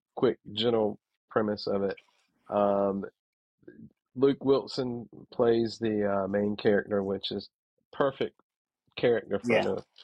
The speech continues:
Speaker 2: Yeah, he was
Speaker 1: for this
Speaker 2: cast really
Speaker 1: movie.
Speaker 2: well.
Speaker 1: He's kinda droll and, and soft-spoken, and he doesn't, you know, react, you know, have a lot of highs and lows. He's really even-keeled. And Maya Rudolph and, is the woman,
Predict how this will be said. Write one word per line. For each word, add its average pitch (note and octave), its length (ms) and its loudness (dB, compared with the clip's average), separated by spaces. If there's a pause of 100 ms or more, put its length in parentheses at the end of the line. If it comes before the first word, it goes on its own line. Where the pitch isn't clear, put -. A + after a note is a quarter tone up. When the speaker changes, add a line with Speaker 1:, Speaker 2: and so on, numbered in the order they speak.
(140)
Speaker 2:
Yeah, F#2+ 140 -6
he G#2 120 0
was G#2+ 40 -2
Speaker 1:
for A2+ 100 4
this G#2 40 -2
Speaker 2:
cast G#2+ 260 2
really G#2+ 180 2
Speaker 1:
movie. G#2+ 160 0
Speaker 2:
well. G#2 160 -2
Speaker 1:
He's A2+ 140 -4
kinda A2 300 0
droll A2 920 2
and, G#2 260 -8
and A2 200 -8
soft-spoken, G#2+ 1040 -2
and G2 180 -8 (680)
he A#2 60 -2
doesn't, A2+ 360 0 (120)
you A#2 140 -4
know, G2+ 320 0
react, G#2+ 540 2
you A2 200 -4
know, G2+ 220 -2 (120)
have A2 180 -4
a G#2 40 -4
lot G#2 220 2
of G2+ 80 0
highs G2 380 -2
and G2+ 140 -8
lows. F#2+ 360 -6
He's G2+ 200 -10
really G2+ 360 4
even-keeled. G2 920 0 (520)
And G2 240 0
Maya A#2+ 340 2
Rudolph G#2+ 600 0 (380)
and, G2 240 -8 (240)
is G2+ 140 -8
the G2 160 -6
woman, G2+ 500 2